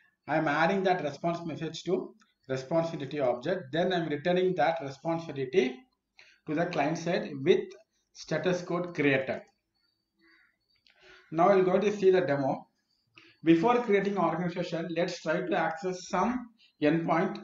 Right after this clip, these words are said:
Let's see what's happening. Okay. Starting the server. Server is started now.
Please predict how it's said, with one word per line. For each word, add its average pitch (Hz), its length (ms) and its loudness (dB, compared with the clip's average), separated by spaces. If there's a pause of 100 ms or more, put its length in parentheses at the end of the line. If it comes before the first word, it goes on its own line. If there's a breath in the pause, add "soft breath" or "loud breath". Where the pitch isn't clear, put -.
(360 soft breath)
Let's 156 220 0
see 196 80 6
what's 175 300 4
happening. 117 400 -4 (100)
Okay. 147 400 -2 (4000)
Starting 160 380 -2
the 160 120 -4
server. 139 440 -2 (3500)
Server 196 380 4
is 196 80 0
started 160 440 0
now. - 320 2